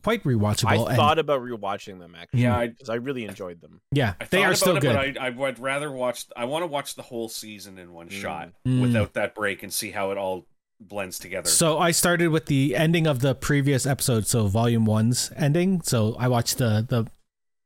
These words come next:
Speaker 1: the creation of one, or Vecna, and then I just went straight into it. And it, it flows really well, um, because it's the direct scene afterwards. Um, there's, there's been a lot of, um,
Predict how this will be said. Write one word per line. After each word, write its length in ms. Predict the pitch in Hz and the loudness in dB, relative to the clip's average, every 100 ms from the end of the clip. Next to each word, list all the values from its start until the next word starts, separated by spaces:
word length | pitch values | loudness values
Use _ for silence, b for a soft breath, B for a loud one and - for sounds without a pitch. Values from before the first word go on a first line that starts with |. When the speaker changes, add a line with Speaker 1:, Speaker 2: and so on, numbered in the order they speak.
| - | -4
Speaker 1:
the 140 | 107 | -2
creation 500 | - 185 147 131 127 | 0 2 2 2 2
of 240 | 120 101 107 | 2 0 0
one, 420 | 107 107 90 98 - | 2 2 0 -2 -2
or 140 | 127 | 0
Vecna, 440 | 120 110 110 90 - B B B - | 2 0 0 -2 -4 B B B 0
and 160 | 135 | 2
then 180 | 123 117 | 2 2
I 160 | 113 120 | 2 0
just 180 | 131 135 | 2 2
went 140 | 117 | 2
straight 320 | - - 120 | 0 2 2
into 180 | 113 110 | 2 2
it. 40 | 104 | 2
And 80 | 120 | 2
it, 180 | 123 | 0
it 120 | 196 147 | 0 0
flows 520 | 151 147 131 107 - - - | 2 2 4 2 -2 -6 -4
really 360 | 120 131 117 | 0 2 4
well, 340 | 107 110 95 92 B B B - | 4 2 2 -2 B B B -4
um, 300 | 104 95 110 _ | -2 -2 -6 _
because 340 | 131 113 107 | -2 0 0
it's 200 | 113 - | -2 -2
the 340 | 120 113 143 104 - | 0 2 0 -2 0
direct 280 | 151 135 | 0 2
scene 220 | - 113 110 | 2 2 2
afterwards. 600 | 120 - 101 90 - - B B B B | 0 -2 -4 -6 -10 -18 B B B B
Um, 400 | 135 131 110 113 - _ _ _ _ _ | 0 2 2 0 -4 _ _ _ _ _
there's, 220 | 165 185 | 0 0
there's 200 | - 208 | 0 2
been 160 | 185 247 | 2 2
a 60 | 196 | 4
lot 280 | 147 151 | 4 2
of, 160 | 143 113 | 2 2
um, 340 | 117 101 92 | 2 2 0